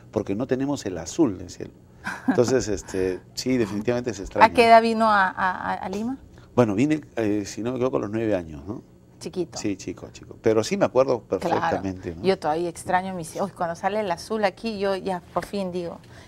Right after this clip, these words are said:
Speaker 2: el cielo limeño es feo. Perdón, ¿no?
Speaker 1: Sí,
Speaker 2: Con los
Speaker 1: sí.
Speaker 2: limeños, perdón, pero es triste.
Speaker 1: Sí, sí.
Speaker 2: Muy bien, en Twitter, bueno, pues lo están alentando, le tienen mucho cariño al señor Ollarse. Gise le dice, "El señor Ollarse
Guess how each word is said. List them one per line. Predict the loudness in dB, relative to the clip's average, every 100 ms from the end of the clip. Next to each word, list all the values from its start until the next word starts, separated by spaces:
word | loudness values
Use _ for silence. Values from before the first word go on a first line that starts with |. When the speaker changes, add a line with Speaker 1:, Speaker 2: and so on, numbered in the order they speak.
| -10
Speaker 2:
el | -8 -8
cielo | 0 4 6
limeño | 4 2 -2 -2
es | -6 -14
feo. | -4 -2 -2 -4 -16 -20 -20 -20 -20 -20 -2
Perdón, | 0 0 -4
¿no? | -6 0
Speaker 1:
Sí, | 2
Speaker 2:
Con | 4
los | 4
Speaker 1:
sí. |
Speaker 2:
limeños, | 4 2 2 0 -6
perdón, | -2 0 2 0 -4
pero | -10 -12 -16 -6 -2
es | 0
triste. | 4 4 2 -14 -14
Speaker 1:
Sí, | -2 0
sí. | 0 -6 -8 -14 2
Speaker 2:
Muy | 6 8
bien, | 6 2 -2 6
en | 6 6
Twitter, | 4 4 8 6 6 2 2
bueno, | 4 6 4
pues | 0
lo | 0
están | 0 4
alentando, | 6 4 6 8 10 6 4 2 2
le | 0 2 2
tienen | 0 0 2
mucho | 2 0 0
cariño | 0 0 -6
al |
señor | -6 -4 -2
Ollarse. | 2 2 2 -2 -6 -6 -18 -20 -12 0
Gise | 0 2 2
le | 2
dice, | 2 0
"El | 0
señor | 2 4
Ollarse | 6 6 4 2 -2